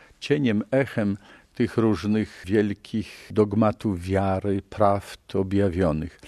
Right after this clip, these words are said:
Sobór Watykański miał tę intuicję, żeby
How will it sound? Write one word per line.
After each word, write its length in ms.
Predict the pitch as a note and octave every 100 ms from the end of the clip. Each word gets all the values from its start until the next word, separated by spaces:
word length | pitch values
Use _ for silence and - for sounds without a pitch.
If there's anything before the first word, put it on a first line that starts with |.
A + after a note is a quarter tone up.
| - - - - _ _
Sobór 360 | - C#3+ C3+ B2+
Watykański 680 | B2 A#2 C#3+ D3 - - C3 - _ _
miał 300 | A2+ A2 A2+
tę 160 | - B2
intuicję, 920 | A#2 A2+ - B2 B2+ - - B2 B2 - _ _ _
żeby 840 | G2+ F#2 A#2 A2 A#2+ B2 A#2+ A2+